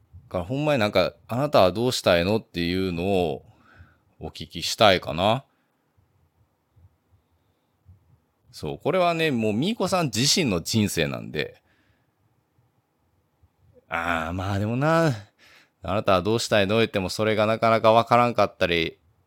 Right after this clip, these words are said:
まあ勇気が出なかったりね、するっていうのもあると思うんで。ね、行動してくださいって言うつもりもないんですけどね。それができたら苦労せえへんわっていう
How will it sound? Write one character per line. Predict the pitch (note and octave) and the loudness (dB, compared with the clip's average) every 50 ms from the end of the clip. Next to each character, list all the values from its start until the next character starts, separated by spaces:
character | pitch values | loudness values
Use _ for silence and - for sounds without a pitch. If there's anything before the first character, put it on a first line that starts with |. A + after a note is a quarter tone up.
| _ _ _ | _ _ _
ま | - F#2 F2 | -6 -4 -4
あ | F2 | -2
勇 | F2 G2 G#2+ G2+ | 0 0 -2 -2
気 | - F2+ F2 | -2 -4 -4
が | F2 D#2 | -2 -2
出 | F#2+ G2+ | -2 -2
な | G#2+ A2 | 0 0
か | - F#2+ | -2 -2
っ | F2 - | -4 -4
た | - D#2 | -8 -10
り | D#2 E2 | -8 -6
ね、 | F2+ G2+ G#2 - | -4 -4 -4 -4
す | - - G2+ | -6 -6 -6
る | G#2 | -6
っ | G2+ | -6
て | - - F2 | -4 -4 -4
い | E2 | -2
う | D#2 | -2
の | E2 | -2
も | D#2+ E2 E2 | -2 0 0
あ | F#2 | 0
る | G2+ G2+ | 0 0
と | - F2 | -2 -4
思 | F2+ F#2 G2+ G2+ G2+ | -4 -2 -2 -2 -2
う | F2+ | -2
ん | E2+ D#2 | -4 -6
で。 | - - - _ _ _ - - - _ _ _ _ _ _ _ _ _ _ _ _ _ _ _ - - _ _ _ _ _ _ _ _ _ _ _ _ _ - | -8 -10 -14 _ _ _ -20 -20 -20 _ _ _ _ _ _ _ _ _ _ _ _ _ _ _ -20 -20 _ _ _ _ _ _ _ _ _ _ _ _ _ -8
ね、 | - G2 G#2 G#2 - _ _ _ | -4 -4 -4 -4 -6 _ _ _
行 | - - G2+ E2 | -8 -6 -6 -6
動 | D2+ D#2 | -6 -6
し | - | -8
て | - G#2 | -8 -6
く | F#2 A2 | -6 -4
だ | A2+ A2+ | -4 0
さ | A2+ A#2+ G#2 | 2 2 2
い | F#2+ | 2
っ | |
て | - - F2+ E2+ | 0 0 -2 0
言 | E2+ F#2+ G#2 G#2+ G#2+ G#2+ G#2+ G#2+ G#2+ G#2+ G#2+ G#2+ G#2+ G#2 G#2 G#2 | 0 0 0 0 0 0 0 0 0 0 0 0 0 -2 -2 -2
う | G2 | -4
つ | - - A#2+ | -4 -2 0
も | A#2+ B2 | 2 2
り | B2 A2 | 2 0
も | D#2+ D2+ | -2 -2
な | D#2+ F2+ A2 | 0 0 0
い | B2 | 0
ん | C3 A2 | 0 -2
で | F2+ | -4
す | E2 - - | -8 -10 -12
け | - - | -16 -14
ど | - | -8
ね。 | F2 A2 A2+ | -6 -6 -6
そ | G#2 - - B2+ | -4 -2 0 4
れ | C#3 | 4
が | C3 B2+ | 4 4
で | G#2+ G#2+ | 4 0
き | G#2 - - | -4 0 2
た | - G2+ | 4 4
ら | F#2+ - | 4 2
苦 | - - | 2 0
労 | A#2 G#2+ G2 | 2 2 2
せ | F#2 - A2 G#2 | 2 4 4 4
え | F#2+ | 4
へ | F#2+ F2 | 4 0
ん | D#2+ D2 | 0 -2
わ | D2 C#2 | -4 -4
っ | - _ | -6 _
て | - D#2+ | -6 -4
い | D#2 D#2+ | -4 -4
う | D#2+ | -6